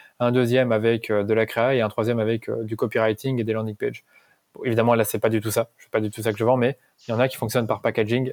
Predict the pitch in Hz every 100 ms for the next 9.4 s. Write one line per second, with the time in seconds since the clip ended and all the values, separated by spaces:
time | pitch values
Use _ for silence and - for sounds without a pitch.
0 | - 110 104 107 110 120 107 117 123 120
1 | 110 113 110 _ _ - 117 120 - 117
2 | 147 - - - _ 113 117 131 113 107
3 | 123 113 110 101 107 107 110 127 117 101
4 | 101 110 110 107 101 107 110 107 113 110
5 | - 110 110 - 107 123 117 110 117 -
6 | - - - - - 120 110 113 110 117
7 | 107 117 117 - 107 107 110 107 101 131
8 | 139 120 104 107 110 104 104 104 113 113
9 | - 110 104